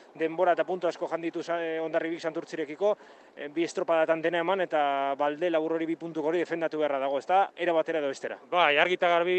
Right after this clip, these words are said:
Speaker 2: o, e, bueno, gaurko estropada nahiko bereziz eta bi luzetara, ja pasan igandeko emaitza be buruan dakozu, eta gaur ikusi da, ba, Hondarrabi oso fuerte dabiela,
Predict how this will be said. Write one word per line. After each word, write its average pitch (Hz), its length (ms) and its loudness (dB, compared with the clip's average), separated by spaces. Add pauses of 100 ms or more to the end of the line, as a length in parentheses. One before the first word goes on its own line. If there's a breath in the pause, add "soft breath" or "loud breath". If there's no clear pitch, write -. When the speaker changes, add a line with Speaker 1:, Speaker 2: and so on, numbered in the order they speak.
Speaker 2:
o, 147 160 2
e, 135 120 -2
bueno, 147 280 -2
gaurko 147 520 0
estropada 143 680 0
nahiko 143 220 -4
bereziz 135 320 -6
eta 151 320 2
bi 147 80 -6
luzetara, 147 640 0 (640 soft breath)
ja 147 420 4
pasan 147 260 -2
igandeko 147 960 -2
emaitza 151 400 -2
be 143 220 -2
buruan 147 380 -2
dakozu, 147 520 -2
eta 139 240 -2 (840 soft breath)
gaur 156 160 6
ikusi 147 240 -2
da, 156 160 10
ba, 147 120 10 (260)
Hondarrabi 151 420 6
oso 156 540 4
fuerte 160 260 4
dabiela, 160 420 8